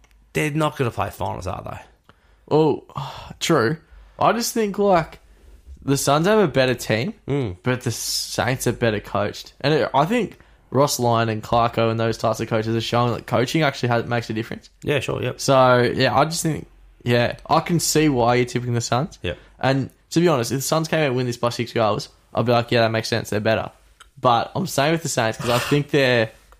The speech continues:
Speaker 2: they're
Speaker 1: <laughs>
Speaker 2: better coached and I like their game
Speaker 1: And
Speaker 2: plan.
Speaker 1: they've also burned us so many times with their tips.
Speaker 2: That's true. If they don't win this week, I'll crack it.
Speaker 1: <laughs> Mate, the, uh, the next game, we head over to the S C G for, uh, for the Swans and Port.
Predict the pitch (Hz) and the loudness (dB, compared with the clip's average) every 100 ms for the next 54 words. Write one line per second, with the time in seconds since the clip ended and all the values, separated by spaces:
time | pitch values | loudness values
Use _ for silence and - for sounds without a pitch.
0 | _ _ - 123 123 113 107 107 - 123 | _ _ -2 2 4 2 0 0 4 4
1 | 127 - 127 175 - 135 123 127 135 117 | 4 4 4 4 2 2 2 0 -2 0
2 | 113 107 127 135 135 143 151 135 107 104 | 0 0 2 2 2 2 0 0 0 -2
3 | 101 95 - 101 95 95 98 92 90 90 | -2 -4 -4 -6 -4 -6 -6 -4 -4 -6
4 | 82 92 90 - - 123 117 - 117 104 | -6 -8 -10 -14 -2 0 0 0 0 2
5 | 120 127 139 143 120 117 113 113 110 101 | 2 2 2 2 2 0 0 -2 0 -2
6 | - 101 - - - - - - - - | -2 -4 -6 -4 -4 -4 -8 -18 -20 -20
7 | - - 180 175 - 165 - - - - | -20 0 2 2 0 -6 -6 -14 -16 -6
8 | 147 147 131 139 139 139 131 127 135 143 | 0 2 2 0 2 4 4 2 -2 -4
9 | - 120 110 113 107 113 110 104 107 - | -4 -2 -2 0 0 0 -2 -2 -6 -4
10 | 104 - 110 104 95 98 95 - 98 92 | -4 -2 -2 -2 -2 -2 -2 -4 -2 0
11 | 90 90 98 101 - 98 98 98 85 92 | 0 -2 -4 -6 -6 -6 -4 -6 -6 -4
12 | 92 85 | -4 -6